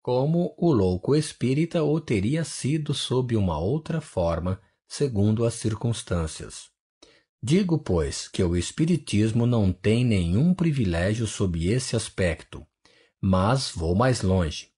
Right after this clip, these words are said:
Digo que, bem compreendido, é um preservativo contra a loucura.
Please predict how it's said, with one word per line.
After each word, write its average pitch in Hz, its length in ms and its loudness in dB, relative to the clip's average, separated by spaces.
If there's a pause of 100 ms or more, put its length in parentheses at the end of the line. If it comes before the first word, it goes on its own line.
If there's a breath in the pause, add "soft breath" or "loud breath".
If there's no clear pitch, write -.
(200)
Digo 113 460 0
que, 82 360 -4 (140)
bem 101 300 0
compreendido, 104 1080 0 (320 loud breath)
é 123 160 2
um 143 180 2
preservativo 127 1200 0
contra 135 440 2
a - 20 4
loucura. 82 640 -4